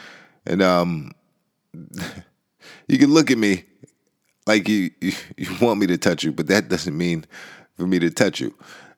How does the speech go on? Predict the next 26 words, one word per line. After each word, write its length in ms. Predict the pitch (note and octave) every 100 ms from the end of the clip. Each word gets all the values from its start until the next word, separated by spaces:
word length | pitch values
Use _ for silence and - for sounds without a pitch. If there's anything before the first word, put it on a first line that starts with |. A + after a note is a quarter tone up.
| -
And, 140 | - G2+
um, 340 | G2 F#2 D#2 - _ _ _ _ -
this, 440 | C3+ C3+ F#2+ - G#2+ - _ _ _ -
this 120 | B2+
is 120 | C3
why 120 | C3
I 60 | A2+
say 240 | - G2+
communication 640 | - F2+ F2 D#2 F2 F2 D#2+
is 80 | D2
so 160 | E2
goddamn 460 | D2+ D2 C#2+ D2 C#2
hard. 340 | D#2 D2+ C#2+ - - - -
It's 100 | -
because, 320 | - - B2
you 60 | B2
know, 180 | C#3 E2+
why 180 | C#2 A2
can't, 260 | - A#2 - _ - - - -
ladies, 300 | C3 - -
why 100 | F#3+
can't 220 | G#2+ A#2+
you 100 | A2+
just 260 | - A#2 - _ _ -
tell 200 | - F2
us? 280 | C2+ -